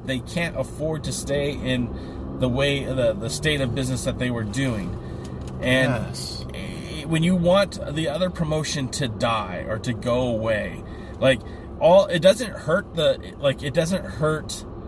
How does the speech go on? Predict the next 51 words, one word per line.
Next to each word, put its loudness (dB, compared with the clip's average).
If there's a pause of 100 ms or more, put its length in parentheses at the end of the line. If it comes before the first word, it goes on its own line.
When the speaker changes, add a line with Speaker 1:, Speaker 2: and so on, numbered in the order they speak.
(720)
Speaker 1:
Vince 4
McMahon. 0
He's 2
already 4
made 0
his -2
money. 0
He's -4
a 0
billionaire. -2 (280)
If -4
he 0
sold 4
his 0
company -2
tomorrow, 2
he -2
would -2
be -4
twice 0
as -2
rich -2
as -2
he -2
is -2
right -2
now. -4 (640)
Uh, 2
if -2
they 4
were 6
to 2
go 4
out 4
of -2
business, -2
he'd 0
still -2
be 0
a 0
billionaire. -2
He -2
isn't 0
gonna 2
sink -2
his -2
last 2
dime 0
into -4
that -4
company. -4